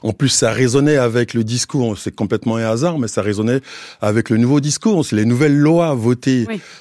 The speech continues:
Speaker 1: euh, récemment là, par Moussa Darmanian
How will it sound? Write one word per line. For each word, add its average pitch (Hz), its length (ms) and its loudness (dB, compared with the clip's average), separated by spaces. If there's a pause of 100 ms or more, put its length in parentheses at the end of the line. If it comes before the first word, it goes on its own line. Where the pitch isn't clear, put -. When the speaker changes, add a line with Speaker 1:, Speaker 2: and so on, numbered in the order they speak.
(120)
Speaker 1:
euh, 110 240 2
récemment 120 560 0
là, 101 260 -2
par 98 540 -4
Moussa 113 360 -2
Darmanian 110 600 -2